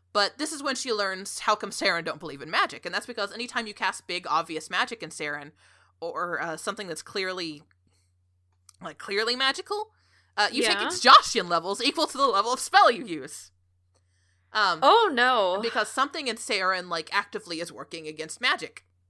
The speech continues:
Speaker 2: Yikes.
Speaker 1: So Clara casts this big old create water spell and immediately hits exhaustion three.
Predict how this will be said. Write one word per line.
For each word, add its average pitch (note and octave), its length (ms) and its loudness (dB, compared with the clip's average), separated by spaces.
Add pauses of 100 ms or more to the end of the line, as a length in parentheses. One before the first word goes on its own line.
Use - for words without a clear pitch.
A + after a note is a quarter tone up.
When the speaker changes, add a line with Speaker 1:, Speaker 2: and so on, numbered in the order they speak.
(760)
Speaker 2:
Yikes. A3 300 2
Speaker 1:
So G3+ 280 0 (680)
Clara D4+ 340 8
casts A3+ 300 2
this - 160 -10
big A3+ 240 2
old G3+ 420 -4
create - 300 -2
water F#3 260 4
spell E3+ 360 2
and E3+ 100 0
immediately F#3+ 400 -4
hits G3 180 -6
exhaustion E3 500 -4
three. D3 340 -8